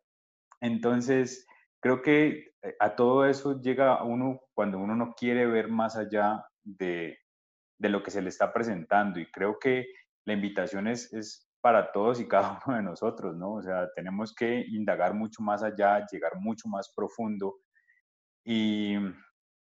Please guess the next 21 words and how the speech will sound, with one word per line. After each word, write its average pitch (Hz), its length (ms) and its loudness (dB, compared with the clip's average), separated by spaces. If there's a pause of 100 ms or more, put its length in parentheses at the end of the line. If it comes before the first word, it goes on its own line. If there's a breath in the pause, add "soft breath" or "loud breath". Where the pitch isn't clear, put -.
(460)
y, 117 320 -2
y 120 40 0
no 120 280 2
comer 143 360 0
como 139 260 0
tan 104 160 -2
superficial. 127 720 0
Hay 107 120 4
muchas 117 320 -2
cosas 123 260 -6
que - 100 -16
se 87 120 -12
pueden 101 320 -6
investigar, 98 800 2
que 92 80 -8
se 82 100 -12 (100)
pueden, 95 460 -4 (420)
eh, 87 600 -4 (280)
profundizar. 104 1080 4
Creo 113 200 2
que 127 300 0